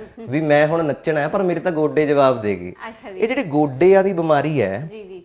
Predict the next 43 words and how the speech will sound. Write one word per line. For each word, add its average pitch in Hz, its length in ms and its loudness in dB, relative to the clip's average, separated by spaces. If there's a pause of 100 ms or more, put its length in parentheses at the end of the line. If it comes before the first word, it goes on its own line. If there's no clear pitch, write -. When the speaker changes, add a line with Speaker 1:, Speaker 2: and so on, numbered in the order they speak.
(220)
Speaker 2:
ਇਹਨੂੰ 190 520 2
ਪਹਿਲੀ 202 280 2
ਗੱਲ 135 140 4
ਤਾਂ 107 280 -4
Speaker 1:
ਹੂੰ, - 100 -16
ਹੂੰ। - 120 -16
Speaker 2:
ਆਯੁਰਵੈਦ 147 560 2
ਨਾਲ 151 240 0
ਠੀਕ 151 380 -10
ਕੀਤਾ 147 280 -2
ਜਾ 131 200 2
ਸਕਦਾ 165 260 -4
ਜੇ 175 100 -4
ਐਲੋਪੈਥੀ 151 380 -4
ਤੋਂ 151 120 -4
ਇਲਾਵਾ 143 240 -2
ਗੱਲ 135 160 -4
ਕਰੀਏ? 127 240 -10
Speaker 1:
ਹੂੰ, 381 240 -16 (180)
ਬਿਲਕੁਲ, 277 340 -14
ਬਿਲਕੁਲ। 202 360 -16 (340)
ਜੇ 254 120 -10
ਤੁਹਾਨੂੰ 311 280 -12
ਗੋਡਿਆਂ 269 280 -12
'ਚ 294 100 -16 (120)
ਤਕਲੀਫ 294 400 -16
ਹੈ 277 120 -12
ਕਿਸੇ 302 360 -16
ਵੀ 330 120 -12
ਕਾਰਨ 202 440 -10
ਤੋਂ, 214 140 -20
ਪਹਿਲਾਂ 277 260 -16
ਤਾਂ 285 80 -14
ਆਪਾਂ 277 180 -16
ਨੂੰ 285 80 -16
ਕਾਰਨ 254 360 -12
ਵੀ 285 100 -18
ਸਮਝਣੇ 277 460 -18
ਚਾਹੀਦੇ 247 340 -16
ਕਿ 277 120 -20
ਗੋਡਿਆਂ 247 360 -16
'ਚ 247 120 -20
ਜਿਹੜੀ 240 300 -18